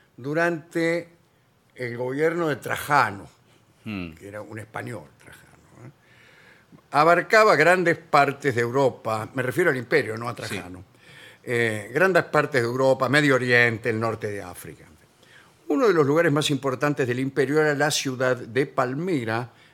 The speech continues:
Speaker 1: en la provincia de Siria, en el extremo oriental del imperio. Palmira tenía una ubicación estratégica porque estaba justo a mitad de camino entre el mar Mediterráneo al oeste y el río Éufrates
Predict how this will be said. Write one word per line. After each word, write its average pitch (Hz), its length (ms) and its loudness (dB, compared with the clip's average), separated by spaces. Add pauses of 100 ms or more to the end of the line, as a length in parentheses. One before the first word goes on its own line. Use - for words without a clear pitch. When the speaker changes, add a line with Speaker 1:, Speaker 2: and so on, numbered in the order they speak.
(120)
Speaker 1:
en 196 160 -2
la 233 160 0
provincia 160 680 -2
de 110 160 -8
Siria, 107 640 -4
en 110 60 -8
el 110 80 -8
extremo 131 680 -4 (260)
oriental 117 640 0
del 107 140 -6
imperio. - 680 -14 (760)
Palmira 208 380 2
tenía 170 240 2
una 170 140 2
ubicación 147 600 0
estratégica 123 1000 -2
porque 135 140 -8
estaba 156 420 0 (300)
justo 240 340 0
a 160 40 6
mitad 151 200 4
de 165 100 6
camino 143 680 2
entre 131 240 -2
el 131 120 2
mar 220 300 4
Mediterráneo 147 1200 2 (680)
al 95 160 -14
oeste 117 720 -6 (380)
y 135 80 -4
el 147 120 0
río 190 280 4
Éufrates 107 920 0